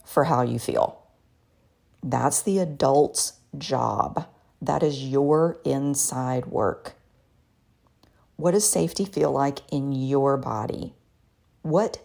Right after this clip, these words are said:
you need to do to feel safe and secure? Huh? <laughs> What do you think? What does safety feel like in your body? And what do you need to feel safe and secure?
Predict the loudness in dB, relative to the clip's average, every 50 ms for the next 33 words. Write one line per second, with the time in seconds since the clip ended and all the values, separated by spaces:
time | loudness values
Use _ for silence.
0 | _ -10 -8 -6 -4 -2 0 2 4 4 4 2 2 2 2 2 2 2 0 0
1 | -2 -4 -8 -10 -14 _ _ _ _ _ -6 -2 -2 0 2 4 4 4 4 4
2 | 2 0 -2 -6 -10 -10 -10 -4 0 0 2 2 2 0 0 0 0 -2 -4 -8
3 | -14 -20 _ _ _ _ -6 -4 -4 -2 -2 -4 -4 -4 -4 -4 -2 -4 -4 -6
4 | -10 _ _ _ _ _ _ _ _ _ _ _ _ _ _ _ _ _ _ _
5 | _ _ _ _ _ _ _ _ _ _ -20 -4 2 4 4 4 4 2 -4 -20
6 | _ _ -20 2 6 6 8 10 8 8 6 4 4 6 6 6 6 6 2 0
7 | -4 -10 -16 -20 -20 -20 _ _ _ _ _ _ _ _ _ _ _ _ _ _
8 | _ _ 2 6 8 8 6 6 4 2 2 0 0 0 -2 -4 -2 -2 0 0
9 | 0 0 0 -2 -2 -2 0 0 0 0 0 0 -2 -4 -6 -10 _ _ _ _
10 | _ _ -8 -6 -4 2 4 4 4 4 4 2 2 2 2 2 0 0 0 -2
11 | -2 -2 -4 -4 -6 -4 -2 -2 -2 -2 -2 -4 -4 -4 -4 -6 -8 -8 -8 -10
12 | -10 -8 -8 -8 -8 -8 -12